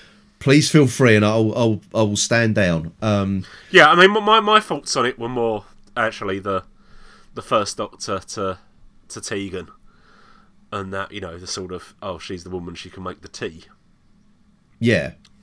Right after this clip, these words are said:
Speaker 2: In that scene there, that it sort of took, which I presume, I mean, I, I have to say, I mean, obviously, I haven't, my, my knowledge of all the Hartnell stuff isn't as, as great as it,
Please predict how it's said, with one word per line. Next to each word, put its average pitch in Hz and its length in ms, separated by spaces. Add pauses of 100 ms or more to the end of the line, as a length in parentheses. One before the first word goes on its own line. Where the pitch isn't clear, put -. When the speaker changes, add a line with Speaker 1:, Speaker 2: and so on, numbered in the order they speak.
(100)
Speaker 2:
In 104 140
that 107 220
scene 92 360
there, 87 240 (460)
that 110 100
it 107 100
sort - 280
of 90 120
took, - 400 (280)
which 143 200
I 147 60
presume, 135 640
I 120 60
mean, 123 200
I, 120 140 (360)
I 110 180
have 185 220
to - 80
say, 107 140
I 98 100
mean, 110 140
obviously, 107 540 (800)
I 113 60
haven't, 117 500
my, 107 160
my 110 540 (720)
knowledge 110 440
of 101 120
all 101 160
the 87 100
Hartnell 92 440
stuff - 280
isn't 95 300
as, 90 320 (640)
as 98 180
great 98 480
as 90 120
it, - 120